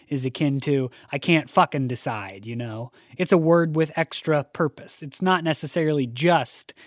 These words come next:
a container for anger. I, I love that note. I love the reflection on the different ways that people swear and, and why they swear. And for the characters in her play, especially for some of the characters where she really puts an emphasis on their Jersey roots,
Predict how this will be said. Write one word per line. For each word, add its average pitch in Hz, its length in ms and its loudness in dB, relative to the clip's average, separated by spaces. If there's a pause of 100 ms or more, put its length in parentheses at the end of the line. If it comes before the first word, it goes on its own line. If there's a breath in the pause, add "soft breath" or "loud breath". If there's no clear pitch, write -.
(120 soft breath)
a 139 60 -8
container 135 680 0 (200 loud breath)
for 113 220 -16
anger. 139 540 -4 (260 loud breath)
I, 240 280 2
I - 20 12
love 254 340 10
that 226 240 8
note. 214 300 8
I 180 80 4
love 196 220 8
the 190 100 6
reflection 185 640 4
on 165 300 4
the 156 200 2 (200)
different 220 460 6
ways 208 520 6
that 196 200 0
people 196 380 4
swear 185 600 6 (280 loud breath)
and, 151 420 2
and 147 200 -2
why 170 380 6
they 185 160 4
swear. 175 600 2
And 156 400 0 (160 soft breath)
for 160 680 4
the 165 120 -4
characters 170 500 4
in 156 80 -2
her 254 240 6
play, 156 440 6 (100)
especially 233 380 4
for - 120 -2
some 214 160 2
of 202 60 2
the 175 80 0
characters 156 360 0
where 151 120 2
she 143 160 -4
really 170 320 6
puts 147 240 -4
an 143 80 0
emphasis 143 500 -4
on 139 140 -2
their 131 120 -2
Jersey 135 500 0
roots, 120 680 -2